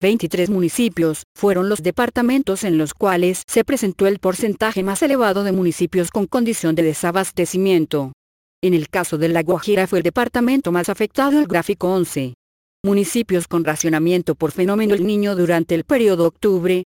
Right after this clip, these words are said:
dos mil catorce a mar dos mil dieciséis, fuente, ungr, a partir de monitoreo y declaratorias de calamidad pública, dos mil dieciséis ser desértico,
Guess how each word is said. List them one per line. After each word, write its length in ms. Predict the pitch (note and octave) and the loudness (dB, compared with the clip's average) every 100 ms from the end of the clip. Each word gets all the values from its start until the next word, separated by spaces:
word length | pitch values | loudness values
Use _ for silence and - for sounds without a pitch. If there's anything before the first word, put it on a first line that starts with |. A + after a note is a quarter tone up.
| - | -2
dos 240 | D3+ D3+ | 0 0
mil 240 | F3 A3 - | 0 -2 -2
catorce 460 | G3+ F#3+ F3+ - | -2 0 -2 0
a 40 | G#3 | 0
mar 260 | G3 F3 - D3+ | 2 0 -2 -2
dos 240 | E3+ D3 | 0 2
mil 220 | F#3 G3 | 0 2
dieciséis, 640 | G3 F#3+ E3 - F3+ F#3 - | 2 0 -2 0 2 0 -2
fuente, 520 | E3 D#3 D3 D3 C3 _ _ | 0 0 0 -4 -6 _ _
ungr, 380 | F3 E3+ F3+ E3+ - | 0 2 0 -4 -4
a 80 | G#3 | -4
partir 400 | - G3 - A#3+ | 0 0 2 0
de 120 | A3+ | 2
monitoreo 520 | A3+ A3 G3 G3 E3+ E3 | 0 0 0 2 2 2
y 60 | |
declaratorias 760 | G3 F#3+ G#3+ G#3+ B3+ B3 D4 D3 | 0 0 0 2 2 2 2 0
de 80 | |
calamidad 520 | E3 F#3+ F3 F3 G3 G3+ | -2 0 0 0 0 0
pública, 560 | A3 G#3+ F3+ - G#3+ A3+ - | 2 2 0 -2 -4 -6 -2
dos 280 | E3 D3 | -2 0
mil 200 | F3+ G3 | 0 0
dieciséis 600 | G3 F#3+ - D3+ F#3 F#3 - | 2 0 0 -2 2 2 2
ser 240 | A3+ A3+ | 0 0
desértico, 720 | B3 - F#3+ - A3 - B3+ | 0 2 0 0 -4 -2 -2